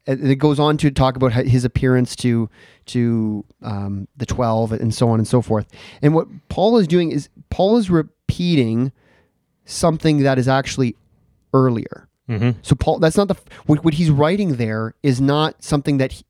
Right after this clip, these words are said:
Speaker 1: that he's just being inspired to write in that moment. He's, it's a creed. It's, it's a thing that the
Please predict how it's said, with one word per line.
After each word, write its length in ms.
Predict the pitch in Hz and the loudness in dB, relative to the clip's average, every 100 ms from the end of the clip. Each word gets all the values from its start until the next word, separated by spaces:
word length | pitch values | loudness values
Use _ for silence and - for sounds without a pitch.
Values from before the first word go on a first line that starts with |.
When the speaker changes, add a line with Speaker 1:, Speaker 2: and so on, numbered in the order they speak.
| _ | _
Speaker 1:
that 180 | 127 120 | -6 -6
he's 280 | - 143 127 | -4 -2 -2
just 300 | 147 127 - _ _ 127 | -4 -10 -14 _ _ -6
being 220 | 135 131 | -2 -2
inspired 420 | 127 - 127 127 | -2 -2 -2 -2
to 100 | 120 | -4
write 220 | 110 117 | -4 -4
in 80 | 120 | -4
that 140 | 110 117 | -4 0
moment. 360 | 139 120 - _ - - - | 0 0 -4 _ -20 -20 -10
He's, 320 | - 165 143 - - | -2 -2 -2 -8 -8
it's 160 | 151 | -4
a 60 | 143 | -4
creed. 640 | - - - 160 160 - - | -2 -4 -2 -4 -4 -6 -8
It's, 160 | 127 | -8
it's 160 | 147 143 | -6 -2
a 60 | 143 | -4
thing 440 | - 170 170 175 | -2 -2 0 0
that 120 | 151 | 0
the 80 | 131 | -2